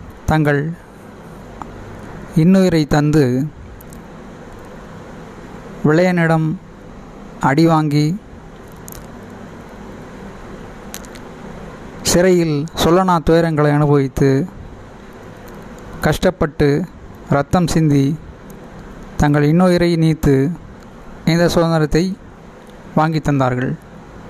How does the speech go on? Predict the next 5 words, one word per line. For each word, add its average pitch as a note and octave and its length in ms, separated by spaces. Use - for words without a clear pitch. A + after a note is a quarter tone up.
ஆனால் C#3+ 400
இன்றைய E3 440
இந்தியாவில் D3 800
கருத்துரிமையும் F3 840
பேச்சுரிமையும் D3 920